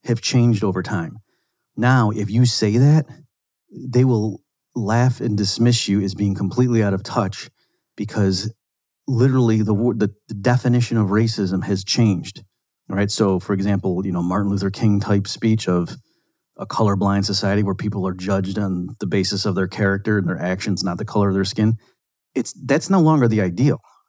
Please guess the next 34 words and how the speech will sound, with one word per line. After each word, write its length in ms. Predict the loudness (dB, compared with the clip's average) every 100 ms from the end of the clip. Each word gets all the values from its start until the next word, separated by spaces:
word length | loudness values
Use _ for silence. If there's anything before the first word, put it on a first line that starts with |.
| _
right? 160 | -4 0
That, 140 | 0
it's 180 | 0 2
not 140 | 2
as 120 | 4 2
if 120 | 2
that's 180 | 0 0
held 280 | 2 4 4
up 180 | 2
and 100 | -2
people 220 | -6 -6 -6
say, 100 | -2
"Ah, 260 | -2 0 -2
in 140 | -2
practice, 420 | 0 0 -2 -4
we, 280 | -4 -2 -4 -10 _ -6
we 80 | -4
fall 280 | 0 0 0
short 280 | 0 0
of 60 | 0
that, 140 | -4 -6
but 80 |
we're 120 | -6 -4
still 260 | 0 0
str-," 140 | 0 -6 -10 -8 2
No, 120 | 4
no, 120 | 4
no. 200 | 0 -2
That 160 | 2 4
has 200 | 4 2
long 420 | 2 4 4 2
since 300 | 0 -2 -2
been 240 | -2 0 2
jettisoned, 560 | 2 2 -2 -8 -10